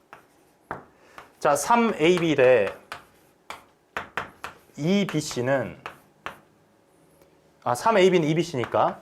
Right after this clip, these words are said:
이걸 고쳐버리면 어떻게 되겠어? 에이비 대 비씨가 몇 대 몇인 거야?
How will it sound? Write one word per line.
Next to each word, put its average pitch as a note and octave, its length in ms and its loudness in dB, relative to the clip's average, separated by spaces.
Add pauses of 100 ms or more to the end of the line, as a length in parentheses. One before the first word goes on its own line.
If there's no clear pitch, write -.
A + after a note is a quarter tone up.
(260)
이걸 F3 220 2
고쳐버리면 F3 580 4
어떻게 D3 300 2
되겠어? C3+ 440 -2 (400)
에이비 E3 280 2
대 A2 160 2 (1800)
비씨가 C3 560 0 (800)
몇 C3+ 100 -6
대 F#3+ 80 2
몇인 E3+ 240 2
거야? G#2+ 260 2